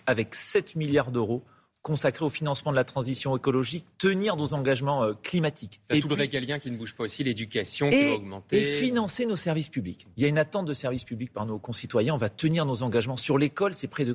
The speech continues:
Speaker 1: quatre milliards d'euros pour accompagner notamment la revalorisation des salaires des enseignants et toute la politique menée par Gabriel Attal.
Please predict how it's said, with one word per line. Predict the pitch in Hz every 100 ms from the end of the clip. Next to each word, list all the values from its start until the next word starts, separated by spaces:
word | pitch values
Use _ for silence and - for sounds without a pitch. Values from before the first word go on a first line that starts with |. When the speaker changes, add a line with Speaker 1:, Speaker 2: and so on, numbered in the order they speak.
| -
Speaker 1:
quatre | - 185 -
milliards | 156 143 127
d'euros | 123 135 151 170 - - _
pour | 139 123 _ -
accompagner | 220 - 208 185 170 160 175
notamment | 147 151 151 147
la | 139 104
revalorisation | 101 143 147 147 135 127 131 - 151 143
des | 113
salaires | - 117 113
des | 110
enseignants | 113 110 113 113 143
et |
toute | 117 165
la | 143
politique | 110 127 117 151
menée | 120 117
par | 120 113
Gabriel | 90 104 110 110
Attal. | 117 131 107